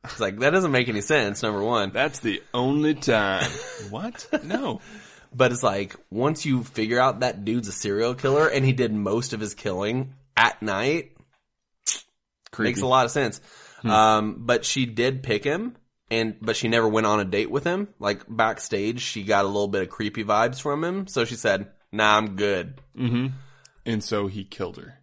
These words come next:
Speaker 1: No, he killed somebody else
Speaker 2: Ooh.
Speaker 1: after appearing on the show, and then he finally got caught. But it's, apparently he had killed,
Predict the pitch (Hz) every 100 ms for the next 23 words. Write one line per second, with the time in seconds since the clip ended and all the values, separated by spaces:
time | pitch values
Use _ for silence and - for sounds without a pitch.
0 | _ - 107 107 113 120 110 135 127 117
1 | - 107 98 95 92 104 95 90 - -
2 | 113 117 113 98 95 113 120 113 101 120
3 | 110 104 95 - 113 104 104 101 101 -
4 | 98 87 90 - - 95 90 - _ _
5 | - _ - 110 104 - - _ _ -
6 | - - - 135 139 117 104 120 117 107
7 | 110 95 - 107 95 95